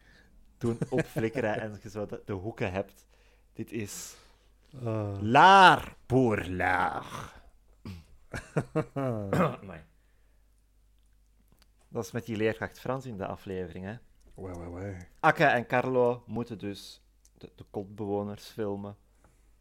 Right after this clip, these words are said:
Speaker 1: We weten niet waarom. Het is iets voor hun, eh, universiteitsproject.
Speaker 2: Aha.
Speaker 1: Maar dat, dat leiden we eruit af.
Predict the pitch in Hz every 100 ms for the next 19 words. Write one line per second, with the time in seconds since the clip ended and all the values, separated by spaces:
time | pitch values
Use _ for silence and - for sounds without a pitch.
0 | _ 107 95 90 92 90 90 87 85 98
1 | - - - 98 - 92 87 85 85 82
2 | 80 - _ _ _ _ _ _ 98 95
3 | 92 90 - - - - - 110 - 110
4 | - - - _ - - - - - -
5 | - - 110 107 117 135 151 180 165 180
6 | 170 156 131 113 104 98 92 - -